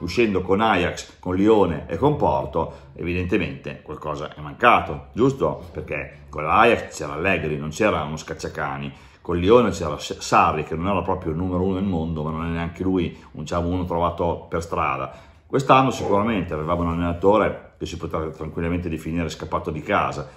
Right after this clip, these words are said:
a livello di professionalità ovviamente mi sto riferendo, però tant'è, la Juventus in Champions League negli ultimi tre anni ha fatto delle figure pessime,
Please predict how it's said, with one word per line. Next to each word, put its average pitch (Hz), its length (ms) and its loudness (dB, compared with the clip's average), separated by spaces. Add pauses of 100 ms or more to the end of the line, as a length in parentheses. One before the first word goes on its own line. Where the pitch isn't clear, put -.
(140)
a - 80 -10
livello 82 280 -2
di 78 80 -4
professionalità 73 840 -6
ovviamente 73 400 -6
mi 71 60 -8
sto - 120 -12
riferendo, 69 560 -10 (320)
però - 500 -2 (300)
tant'è, 98 480 -2
la 85 100 -4
Juventus 85 500 0
in 78 100 -6
Champions 87 360 -2
League 78 240 -4
negli 82 120 -4
ultimi 85 260 -6
tre 85 160 -4
anni 76 220 -6
ha - 20 -12
fatto 71 240 -12
delle 71 160 -10
figure 73 380 -8
pessime, 73 760 -4